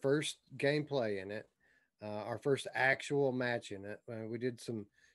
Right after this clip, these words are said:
tutorial and single player stuff through the week to become acclimated, but we just had our first real match,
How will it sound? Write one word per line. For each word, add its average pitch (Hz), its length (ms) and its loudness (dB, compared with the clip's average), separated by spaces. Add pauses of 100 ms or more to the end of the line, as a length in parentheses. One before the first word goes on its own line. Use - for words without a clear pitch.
tutorial 127 680 2
and 113 160 -4
single 131 280 -2
player 110 280 -2
stuff 110 300 -6
through 117 140 -4
the 110 60 -4
week 117 260 -4
to 113 40 -14
become 107 380 -6
acclimated, 104 760 -4
but 113 200 -8 (280)
we 143 60 -2
just 185 180 4
had 202 140 8
our 135 240 4
first 170 420 4 (400)
real 139 420 4
match, 120 680 0